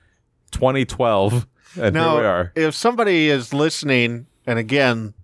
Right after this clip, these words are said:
Speaker 2: they're newer, so they haven't heard us reference this, they might be thinking to themselves, "Well, I'm definitely gonna go listen to the first eight before I listen to this one."
Speaker 1: And you should.
Speaker 2: You should. <laughs> But you have to understand,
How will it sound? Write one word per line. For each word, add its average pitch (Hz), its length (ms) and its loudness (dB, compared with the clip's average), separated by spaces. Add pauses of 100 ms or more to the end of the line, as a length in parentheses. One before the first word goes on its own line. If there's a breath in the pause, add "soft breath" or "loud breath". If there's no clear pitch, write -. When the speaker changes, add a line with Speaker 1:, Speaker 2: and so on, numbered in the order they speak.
(120)
Speaker 2:
they're 123 380 0
newer, 120 840 2
so - 220 -6
they 110 160 0
haven't 113 260 0
heard 123 220 2
us 110 180 0
reference 131 420 0
this, 110 300 0 (340 loud breath)
they 135 140 2
might 180 180 2
be 139 100 0
thinking 139 340 0
to 123 40 0
themselves, 120 380 0
"Well, 139 220 2
I'm 131 80 -2
definitely 151 340 0
gonna 131 160 2
go 127 180 2
listen 135 280 0
to 120 80 0
the 117 100 -2
first 131 460 -2
eight 135 340 0 (540 soft breath)
before 131 320 2
I 123 40 4
listen 123 300 0
to 120 80 0
this 139 260 0
one." 117 160 2
Speaker 1:
And 135 120 2
you 117 80 4
should. 90 320 0 (280)
Speaker 2:
You 175 220 2
should. 131 500 2
<laughs> - 1200 -2
But 196 120 2
you 190 200 4
have 185 140 0
to 180 100 2
understand, 151 720 2